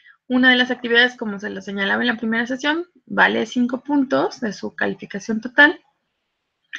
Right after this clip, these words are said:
Entonces, si nos retrasamos, pues estamos teniendo menos, menos puntos de los,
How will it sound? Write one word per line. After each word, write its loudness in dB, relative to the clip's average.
Entonces, -2
si 2
nos 2
retrasamos, 2
pues 6
estamos 2
teniendo 4
menos, -2
menos 6
puntos 0
de 4
los, -2